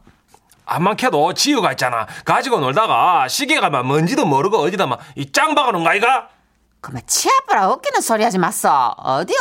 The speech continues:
Speaker 2: 엄한 지유를 갖다 붙이나 붙이기를. 뭐 제가 어디 일합-, 일가불고, 어?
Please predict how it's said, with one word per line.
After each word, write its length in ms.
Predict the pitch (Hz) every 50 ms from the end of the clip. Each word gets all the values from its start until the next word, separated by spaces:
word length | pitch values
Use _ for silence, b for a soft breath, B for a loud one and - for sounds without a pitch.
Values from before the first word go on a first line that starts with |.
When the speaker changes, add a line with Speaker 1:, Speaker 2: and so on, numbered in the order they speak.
| 415
Speaker 2:
엄한 260 | 311 311 330 330 330 269
지유를 300 | - 349 359 339 302 294
갖다 220 | 285 277 - 240
붙이나 380 | 220 233 226 - 247 240 220 196
붙이기를. 760 | 185 202 190 - 202 175 170 165 156 147 139 135 117 123 131 b b b b b -
뭐 100 | 147 156
제가 320 | - 214 262 262 247 180 151
어디 220 | 156 185 226 226
일합-, 240 | 180 170 196 - - -
일가불고, 520 | 180 196 190 185 180 - 208 196 - 165
어? 640 | 151 143 139 139 127 - - - 185 208 226 247